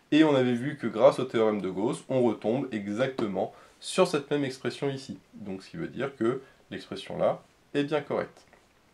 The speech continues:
Alors je vous invite à aller voir la vidéo, je la mettrai en, en description,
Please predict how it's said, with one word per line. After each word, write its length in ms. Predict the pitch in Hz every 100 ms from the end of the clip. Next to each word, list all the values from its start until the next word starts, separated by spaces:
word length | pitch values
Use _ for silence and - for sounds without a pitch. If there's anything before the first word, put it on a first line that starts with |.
| _ _ -
Alors 180 | 110 87
je 80 | 113
vous 80 |
invite 220 | 135 139 127
à 20 |
aller 140 | 117
voir 120 | 117
la 60 | 117
vidéo, 300 | 110 110 123
je 60 | 104
la 40 |
mettrai 220 | 95 -
en, 160 | 113 104
en 80 | 107
description, 540 | 104 107 - - 131